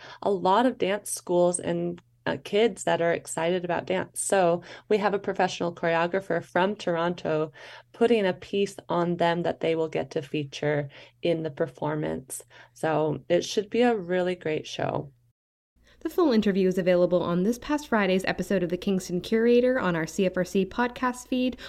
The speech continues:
Speaker 2: or program archive. Some events at Ground Up are ticketed on reserve, so for a full festival schedule and tickets for reserved events, you can visit movementmarket dot C A to plan some contemporary dance in your life this week.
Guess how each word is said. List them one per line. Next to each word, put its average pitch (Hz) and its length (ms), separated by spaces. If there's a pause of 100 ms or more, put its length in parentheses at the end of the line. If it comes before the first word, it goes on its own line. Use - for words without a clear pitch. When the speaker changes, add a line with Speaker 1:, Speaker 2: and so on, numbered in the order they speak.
(120)
Speaker 2:
or 277 160
program 175 580
archive. 143 640 (140)
Some 277 240
events 180 280
at - 160
Ground 175 400
Up 175 200
are 175 80
ticketed 185 400
on 175 120
reserve, 226 480
so 240 140
for 226 180
a 220 60
full 311 240
festival 285 400
schedule 277 480
and 254 180
tickets 254 280
for 247 120
reserved 226 440
events, 220 420 (240)
you 277 140
can 240 160
visit 180 280
movementmarket 170 640
dot 202 240
C 277 220
A 202 200
to 202 100
plan 190 300
some 185 140
contemporary 226 680
dance 156 380
in 180 140
your 202 140
life 139 340
this - 280
week. 139 360